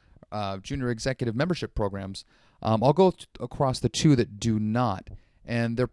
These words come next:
the two private courses in Sonoma County that are probably considered the nicest, um, of the five courses. And those, of course, would be Sonoma Golf Club in Sonoma, California, and then the other one being Mayakama Golf Club,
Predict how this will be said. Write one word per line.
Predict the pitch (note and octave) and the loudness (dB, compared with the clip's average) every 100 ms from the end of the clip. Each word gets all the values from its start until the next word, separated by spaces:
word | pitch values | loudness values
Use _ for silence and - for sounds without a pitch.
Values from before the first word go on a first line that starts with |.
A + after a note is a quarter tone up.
| _ | _
the | - | -8
two | C3+ - A3 | -8 -4 -4
private | - E3 D3+ C#3+ | -2 -2 -2 -4
courses | - D3 C3+ B2+ | -4 -2 0 0
in | B2 | -2
Sonoma | - C3 B2 | -2 -2 -2
County | C3+ B2 | -2 -2
that | A2 | 0
are | G#2 | -2
probably | - - C3+ C3 C3+ | -2 -2 -2 -2 -2
considered | A#2+ A#2+ - A#2 A2 G2+ | -2 -4 -4 -2 -2 -2
the | G#2+ | -2
nicest, | G#2 G#2+ B2+ - G3+ A3+ - - _ _ _ _ - | 0 0 0 0 -2 -4 -8 -14 _ _ _ _ 0
um, | B2 A#2 A#2+ | 4 4 2
of | B2+ B2+ | -4 -4
the | |
five | C#3 C#3+ C#3+ | 0 0 0
courses. | - D#3+ D#3 E3+ D#3 | -2 0 0 0 -2
And | B2+ A#2 | -2 0
those, | B2 B2+ | 2 0
of | A#2+ | -2
course, | - B2 - | -4 -4 -2
would | G#2+ | -4
be | G#2 A2 G#2 - _ _ _ | -2 -2 -2 -6 _ _ _
Sonoma | - - C3 B2 D3 D#3+ | -10 -4 0 2 2 2
Golf | C#3+ C#3+ C#3+ | 2 0 0
Club | D3+ D3+ F#3 F#3 | -2 -2 -4 -8
in | - A2 | -6 -4
Sonoma, | - A2+ G#2 G#2 | -4 -4 -4 -6
California, | G#2+ G2+ G2 - C#3+ E3 F3 - _ _ - | -6 -6 -4 0 0 0 -2 -8 _ _ -10
and | A#2 A#2 A#2 | -4 -2 -2
then | A2 A2 | -2 -4
the | A2 B2 | -6 -6
other | A#2+ A#2+ | -4 -2
one | A#2 G#2+ | -2 -2
being | A2 G#2+ G#2 - | -2 -4 -8 -10
Mayakama | G2+ G2+ A2 A#2 A#2+ - - - C#3+ B2 G2+ | -6 -2 -2 -2 -4 -6 -12 -6 -2 -2 -2
Golf | F#2+ G#2 G2 | 0 -2 -2
Club, | - G#2 G2+ G2 | -4 -2 -2 -6